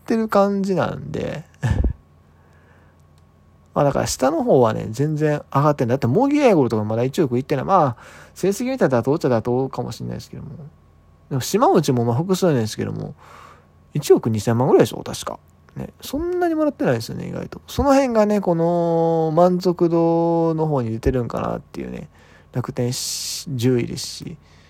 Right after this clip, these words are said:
そう、もらう人はとにかくもらうけど、もらえない人は全然もらえないっていう。まあ、ある意味アイティー会社らしい報酬体系というか。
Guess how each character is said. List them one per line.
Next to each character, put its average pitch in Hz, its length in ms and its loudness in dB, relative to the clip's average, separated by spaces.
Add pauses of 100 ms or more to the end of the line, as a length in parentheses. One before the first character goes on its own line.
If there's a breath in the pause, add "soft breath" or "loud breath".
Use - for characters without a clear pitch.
そ - 160 -10
う、 127 40 -8
も 143 160 0
ら 262 100 8
う 269 60 4
人 233 140 0
は 170 40 0
と 165 100 -2
に 160 40 2
か 147 60 4
く 131 60 2
も 131 80 0
ら 131 100 6
う 127 60 2
け 123 100 -4
ど、 117 80 -4
も 127 160 -4
ら 185 120 2
え 180 60 0
な 143 80 0
い 120 60 -2
人 - 120 -6
は 107 40 -4
全 123 200 -6
然 120 180 -2
も 117 80 -4
ら 123 120 -2
え 123 60 -4
な 127 100 -6
い - 40 -10
っ - 40 -14
て - 200 -14
い - 60 -8
う。 - 40 -8
ま - 320 0
あ、 - 760 -14
あ - 60 0
る 135 80 2
意 151 100 2
味 123 220 -2
ア 113 120 0
イ 113 60 -2
テ 120 120 -4
ィ 117 60 0
ー 117 40 0
会 120 140 2
社 120 140 -2
ら 123 120 2
し - 340 -8
い - 60 -16 (480 soft breath)
報 123 120 -2
酬 113 200 -2
体 - 220 -4
系 - 140 -14
と - 80 -14
い - 100 -12
う - 40 -18
か。 - 200 -14